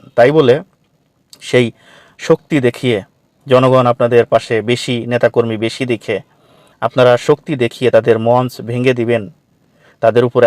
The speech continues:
আক্রমণ করবেন, এই আক্রমণাত্মক যে রাজনীতি, এটা আওয়ামী লীগ করে গিয়েছে। এই রাজনীতি করেন না ভাই, এই রাজনীতি না করে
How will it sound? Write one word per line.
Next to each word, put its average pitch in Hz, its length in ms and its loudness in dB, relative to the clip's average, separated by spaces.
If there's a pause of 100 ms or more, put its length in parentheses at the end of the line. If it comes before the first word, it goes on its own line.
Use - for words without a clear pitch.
(100)
আক্রমণ 123 320 -4 (120)
করবেন, 113 300 -2 (960)
এই 117 80 -2 (240)
আক্রমণাত্মক 117 760 -4 (300)
যে 107 80 -2 (100)
রাজনীতি, 113 440 -2 (640)
এটা 113 180 2 (720)
আওয়ামী 131 220 0
লীগ 147 180 -10
করে 98 200 -4
গিয়েছে। - 320 -16 (420)
এই 131 120 4
রাজনীতি 113 340 -2 (100)
করেন 113 220 -2
না 135 120 -2
ভাই, 131 100 -4 (160)
এই 127 60 0 (100)
রাজনীতি 117 440 -4 (520)
না 113 80 2 (160)
করে 113 180 -2